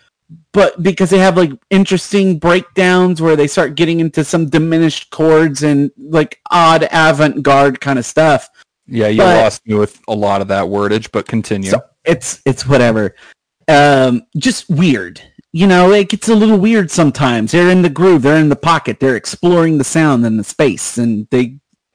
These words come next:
Speaker 1: come up with interesting things.
Speaker 2: Right.
Speaker 1: But there's, like, four of those songs on, on a, in a playlist that has over two hundred songs.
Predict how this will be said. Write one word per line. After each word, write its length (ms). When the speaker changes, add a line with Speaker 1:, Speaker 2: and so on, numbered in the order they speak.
Speaker 1:
come 160
up 100
with 100
interesting 460
things. 340
Speaker 2:
Right. 340
Speaker 1:
But 240
there's, 240
like, 180
four 280
of 180
those 260
songs 560
on, 400
on 180
a, 360
in 100
a 60
playlist 600
that 140
has 220
over 220
two 300
hundred 380
songs. 720